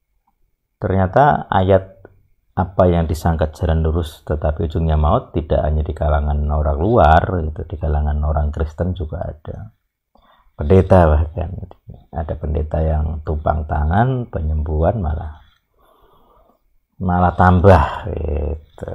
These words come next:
Oke. Ya, ya, silakan penyimak. Eh, nanti akan saya jelaskan sedikit demi sedikit. Jangan lupa subscribe. Eh, oh ya, nanti kalau Anda punya, merasa punya karunia rohani,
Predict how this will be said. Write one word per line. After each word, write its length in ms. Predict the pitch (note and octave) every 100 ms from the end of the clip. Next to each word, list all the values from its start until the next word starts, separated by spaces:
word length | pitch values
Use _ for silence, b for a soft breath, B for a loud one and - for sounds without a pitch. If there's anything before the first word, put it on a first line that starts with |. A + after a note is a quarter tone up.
| -
Oke. 280 | - - - - B B B B B
Ya, 200 | G#2 F#2+ F#2+ G#2 b b _
ya, 200 | E2 D#2
silakan 480 | D2+ F2 D#2 D2+ D2+
penyimak. 600 | F#2 D#2+ F2+ F#2+ - - _ _ _ _ _ _ _ _ _ _
Eh, 720 | - D#2 D2+ D2 C#2+ D2 D2 D#2 -
nanti 160 | F2+ -
akan 240 | - E2
saya 160 | D#2 -
jelaskan 560 | E2+ D2 D2+ E2 D#2+
sedikit 240 | D2+ - F#2+
demi 160 | E2+
sedikit. 400 | D#2 - E2 A2+ - _ _ _ _ _ _ _
Jangan 240 | - D#2 D2+
lupa 160 | D#2
subscribe. 560 | D#2+ F2+ - - G#2 - - _ _ _ _ _ _ - _ _ _ _ _ _
Eh, 220 | E2 D2+ -
oh 140 | G2+
ya, 160 | F#2+ D#2
nanti 400 | D#2 D#2+ G2 F#2+ b b b b b b b _ _ _ _ _
kalau 400 | - E2+ E2+ F2
Anda 640 | E2+ E2+ D#2+ F#2 G#2+ A2+
punya, 560 | A2 E2 E2 D#2+ D#2+ D#2+
merasa 480 | - E2+ D#2+ E2+ D#2+
punya 240 | D#2+ D2+
karunia 320 | D#2+ D#2 D#2+
rohani, 560 | D#2 C#2+ D2+ F2 A#2+